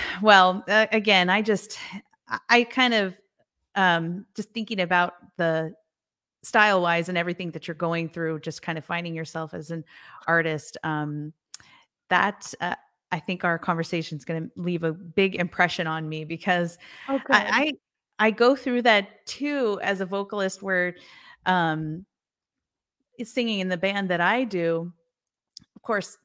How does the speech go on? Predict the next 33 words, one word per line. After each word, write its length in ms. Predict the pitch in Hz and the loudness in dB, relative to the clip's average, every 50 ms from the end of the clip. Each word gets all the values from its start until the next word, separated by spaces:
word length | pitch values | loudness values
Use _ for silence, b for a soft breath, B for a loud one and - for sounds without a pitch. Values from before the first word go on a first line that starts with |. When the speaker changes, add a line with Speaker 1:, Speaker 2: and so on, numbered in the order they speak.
| _ | _
Speaker 1:
you 180 | - 214 214 214 | -14 -8 -6 -4
know, 140 | 202 175 175 170 190 - 214 | -4 -4 -4 -6 -8 -14 -16
we're 300 | 190 180 208 233 220 190 - _ _ - | -12 -4 -2 -2 -2 -2 -6 _ _ -10
paid 360 | - 285 269 254 247 202 - | -4 -2 0 0 0 -2 -4
to 60 | - | -8
play 280 | 175 - - 196 202 220 | -8 -4 -2 0 0 0
certain 480 | - - - 214 220 220 202 170 170 - | 0 0 2 0 2 2 0 -6 -6 -4
songs 580 | - - 247 233 185 165 165 180 185 196 190 | 0 2 2 2 2 0 0 -2 -4 -6 -4
that 200 | - 175 165 190 185 | -2 -2 -2 0 -2
aren't 220 | 175 180 175 180 | -4 -6 -8 -8
Speaker 2:
Absolutely, 300 | 190 180 170 175 175 180 | -10 -10 -8 -6 -6 -6
yeah. 160 | 180 175 170 165 | -6 -8 -10 -10
Speaker 1:
necessarily 520 | - - 175 165 165 156 151 156 156 156 | -12 -8 -6 -6 -6 -6 -6 -8 -10 -10
my 480 | 156 160 165 180 185 208 269 381 381 254 - | -10 -8 -8 -6 -6 -4 -4 -4 -4 -6 -4
favorite 400 | - 175 165 160 156 160 156 - _ | -2 -2 -2 -2 -4 -6 -10 -10 _
thing. 400 | - 160 156 156 156 156 165 175 - B B B B B B B | -8 -6 -6 -6 -6 -8 -8 -10 -14 B B B B B B B
Speaker 2:
Right. 140 | B 190 180 175 | B -4 -2 0
Speaker 1:
And 260 | 175 170 165 160 160 | 0 0 0 -2 -2
I 160 | - 165 180 | -2 -2 0
look 240 | 190 185 180 175 - | 0 0 0 0 0
Speaker 2:
<laughs> 0 | |
Speaker 1:
through, 280 | - - 190 180 170 165 | -2 -4 -6 -4 -4 -2
like, 220 | 160 156 156 147 - - - | -2 -4 -4 -4 -6 -8 -6
our, 480 | 165 165 170 170 170 165 165 175 - - _ _ _ _ _ _ - | -4 -2 -2 0 0 -2 -4 -6 -8 -12 _ _ _ _ _ _ -2
our 200 | 175 180 180 180 | 0 0 0 0
show, 420 | - - - 180 170 165 165 165 | -4 -4 -2 0 2 2 2 2
and 120 | 165 160 165 | 0 0 -2
I 100 | 170 170 | -2 -2
know 160 | 170 165 165 | -2 -4 -4
that 160 | 165 165 165 | -4 -6 -4
there 180 | 175 170 165 160 | -2 -2 -2 -2
are 60 | 160 | -4
certain, 560 | - - - 185 180 - 175 165 165 160 - | -8 -6 -4 -4 -4 -2 -2 -4 -4 -4 -6